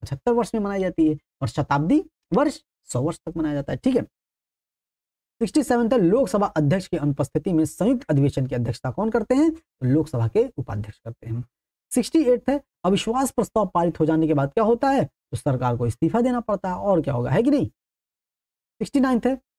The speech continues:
अविश्वास प्रस्ताव प्रस्तुत करने के लिए कम से कम कितने लोकसभा सदस्यों का समर्थन की जरूरत होती है? तो पचास। ये नहीं कि किसी एक का भी मन किया चलो अविश्वास प्रस्ताव लाते हैं, ऐसा नहीं होगा।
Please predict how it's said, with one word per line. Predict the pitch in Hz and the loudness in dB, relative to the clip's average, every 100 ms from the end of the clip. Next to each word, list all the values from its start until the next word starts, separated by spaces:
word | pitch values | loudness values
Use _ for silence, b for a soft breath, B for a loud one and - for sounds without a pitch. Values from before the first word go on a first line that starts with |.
| _ | _
अविश्वास | 196 185 220 247 269 | -2 0 0 0 0
प्रस्ताव | - 175 185 | -2 -4 -2
प्रस्तुत | 180 170 147 160 - | -2 -2 -2 -4 -4
करने | 143 143 | 0 0
के | 143 | 0
लिए | 226 226 - | -2 0 2
कम | 311 | 2
से | 254 202 | 2 0
कम | 226 220 | 0 0
कितने | 208 240 320 | 0 2 4
लोकसभा | 269 196 - 156 | 4 0 0 0
सदस्यों | 139 139 135 - | 0 0 0 -2
का | 131 | -4
समर्थन | 135 139 127 156 | -4 -4 -4 -4
की | 147 143 | -2 2
जरूरत | 151 175 185 | 2 2 0
होती | 208 277 | 2 2
है? | 277 _ _ | 0 _ _
तो | 165 | -6
पचास। | 143 143 123 175 | -2 -2 0 0
ये | 190 | 2
नहीं | 208 | 2
कि | 240 220 | 0 -2
किसी | 208 220 202 | -2 -2 0
एक | 196 185 | 0 2
का | 170 | 0
भी | 170 | 2
मन | 170 | 0
किया | 156 170 | 0 0
चलो | 165 156 | 2 2
अविश्वास | 139 131 139 131 | 2 0 -2 -4
प्रस्ताव | 123 - 120 | -8 -6 -6
लाते | 117 - | -4 -6
हैं, | - | -4
ऐसा | 151 147 | -2 0
नहीं | 123 117 | 0 -2
होगा। | 113 120 | -4 -10